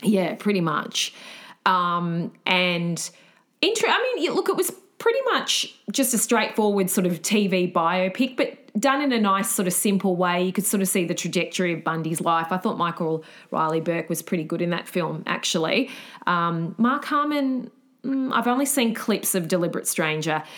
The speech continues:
So that came out, that Ted Bundy film came out in two thousand and two. I think it's pretty easily available online. It's more of a T V film.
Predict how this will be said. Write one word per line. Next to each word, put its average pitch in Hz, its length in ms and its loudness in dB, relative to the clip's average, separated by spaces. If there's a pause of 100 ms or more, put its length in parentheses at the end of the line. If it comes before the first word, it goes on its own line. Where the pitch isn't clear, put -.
(140)
So 220 140 2
that 220 140 2
came 240 220 2
out, 220 260 2
that 202 180 0
Ted 202 180 0
Bundy 190 180 2
film 180 240 0
came 175 240 0
out 160 140 0
in - 80 -2
two 180 160 0
thousand 165 300 0
and 156 100 0
two. 175 120 0
I 175 60 2
think 247 140 2
it's 185 140 -2
pretty - 340 -2
easily 156 400 0
available 151 460 0
online. 147 380 -2
It's - 140 -6
more 160 140 0
of 147 60 -6
a 165 40 -8
T 151 220 -6
V 156 220 -2
film. 160 340 -2